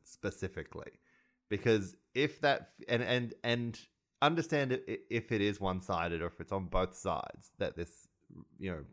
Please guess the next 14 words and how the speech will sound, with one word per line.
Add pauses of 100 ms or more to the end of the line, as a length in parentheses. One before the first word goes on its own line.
(100)
feeling
is
coming
from. (880)
Because
that
feels (2000)
not
right,
if
I'm
gonna
be
honest.